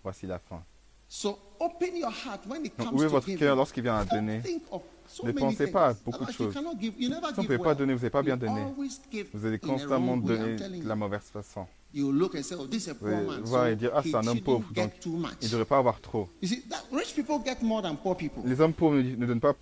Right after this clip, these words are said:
Speaker 1: ne
Speaker 2: Because
Speaker 1: donnent,
Speaker 2: when
Speaker 1: donnent
Speaker 2: you
Speaker 1: pas
Speaker 2: person
Speaker 1: plus que les
Speaker 2: says, "Oh,
Speaker 1: pauvres.
Speaker 2: this one, he can't
Speaker 1: Parce que
Speaker 2: understand
Speaker 1: quand il dit,
Speaker 2: a
Speaker 1: Ah,
Speaker 2: lot
Speaker 1: il ne
Speaker 2: of
Speaker 1: peut pas
Speaker 2: money."
Speaker 1: comprendre beaucoup, d'avoir beaucoup d'argent, donc on ne va pas lui donner beaucoup.
Speaker 2: One time I was with somebody and I, I realized the person felt that I, I don't know. I said, Listen,
Speaker 1: Une fois, j'étais avec
Speaker 2: I know
Speaker 1: quelqu'un et
Speaker 2: all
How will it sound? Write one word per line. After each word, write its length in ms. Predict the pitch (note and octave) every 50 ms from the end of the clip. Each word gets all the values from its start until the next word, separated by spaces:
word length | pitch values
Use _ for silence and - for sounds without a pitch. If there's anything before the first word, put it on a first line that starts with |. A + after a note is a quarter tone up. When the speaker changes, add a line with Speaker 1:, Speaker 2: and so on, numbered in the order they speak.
| - -
Speaker 1:
ne 80 | - A#2+
Speaker 2:
Because 160 | A2+ A2+ A#2
Speaker 1:
donnent, 100 | A2+ A2
Speaker 2:
when 100 | B3 - -
Speaker 1:
donnent 80 | E3+
Speaker 2:
you 60 | - -
Speaker 1:
pas 80 | - F3+
Speaker 2:
person 140 | A#3 A#3 -
Speaker 1:
plus 80 | G3
que 80 | - B2
les 80 | A2+
Speaker 2:
says, 80 | G#2 -
"Oh, 80 | - -
Speaker 1:
pauvres. 140 | - F#4 -
Speaker 2:
this 160 | A#4 - -
one, 80 | F#4 C#4+
he 100 | D4+ D#4
can't 240 | - - G4+ - -
Speaker 1:
Parce 60 | C#4
que 60 | B3
Speaker 2:
understand 300 | A#3+ G#3 G3+ G3+ - B2+ B3+ C#4
Speaker 1:
quand 80 | A3 F#3+
il 60 | F#3
dit, 80 | E3 D#3
Speaker 2:
a 20 | -
Speaker 1:
Ah, 80 | F3+ F#3+
Speaker 2:
lot 60 | F#3+
Speaker 1:
il 20 | F#3+
ne 40 | G3
Speaker 2:
of 20 |
Speaker 1:
peut 60 | E3+ D3+
pas 40 | E3+
Speaker 2:
money." 100 | F#3+ F3
Speaker 1:
comprendre 340 | D#3 D3+ C#3 B2 D3+ C#3 C3
beaucoup, 220 | C3 B2+ - - B2+
d'avoir 300 | - A2+ A#2+ A#2+ B2 B2
beaucoup 180 | B2 A#2 -
d'argent, 320 | - - A2+ G#2+ G#2+ G#2+ G2+
donc 120 | G#2+ G2+ -
on 40 | A2+
ne 20 |
va 20 | G2
pas 100 | C3+ C3+
lui 60 | C3
donner 140 | A#2+ A2 G#2
beaucoup. 360 | G2+ G2+ F#2+ - - F#2+ F#2 F#2+ - - - - - - - _ - - _ _ - - - - - - - - - - - - - - - - - - - - - - - - _ -
Speaker 2:
One 120 | - G3 A3
time 140 | G#3 F#3+ F3+
I 60 | F3 E3+
was 120 | - -
with 100 | F3 D3
somebody 360 | - G3 G3 F#3 F3 E3 D#3
and 140 | D#3 D3+ D3+ - - - D3 - - - -
I, 60 | - C#3
I 40 |
realized 320 | C#3 D3 E3 F3 F3+ F3+ D3
the 60 | - -
person 280 | - D#3 - E3 D#3 C#3+
felt 180 | - - C3+ B2+
that 100 | B2 A2+ A2 G#2 G#2+
I, 40 | G#2+
I 40 | G#2+
don't 140 | A#2+ B2+ A#2+
know. 80 | A#2
I 40 | A#2 A2+
said, 340 | - C#3+ C3+ B2+ D#3 D#3
Listen, 220 | D#3 F3+ F#3 - A2+
Speaker 1:
Une 40 | A2
fois, 80 | D#3 E3+
j'étais 120 | E3 D3+
avec 160 | B2+ A#2+ - -
Speaker 2:
I 40 |
know 40 | B2+
Speaker 1:
quelqu'un 320 | B2 C3+ C#3+ C3+ C3+ C3 B2+
et 60 | A#2 A2
Speaker 2:
all 100 | -